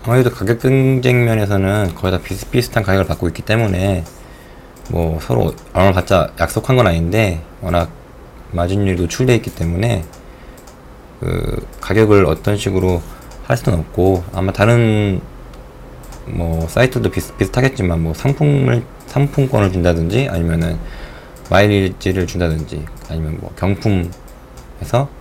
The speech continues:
사은품을 더 준다든지 이런 식으로 하고 있고, 저희도 비슷하게 하고 있는데 저희는 아무래도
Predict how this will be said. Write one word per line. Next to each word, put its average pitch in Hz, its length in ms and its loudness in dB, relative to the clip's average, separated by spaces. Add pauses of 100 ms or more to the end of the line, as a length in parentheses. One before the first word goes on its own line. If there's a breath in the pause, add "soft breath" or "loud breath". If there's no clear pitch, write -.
(160)
사은품을 131 360 2
더 87 80 2
준다든지 82 520 -4
이런 98 180 0
식으로 104 240 0
하고 101 120 0
있고, - 300 -8
저희도 113 320 -2
비슷하게 - 360 -6
하고 127 180 0
있는데 98 280 -2
저희는 85 360 -4 (640 loud breath)
아무래도 87 540 0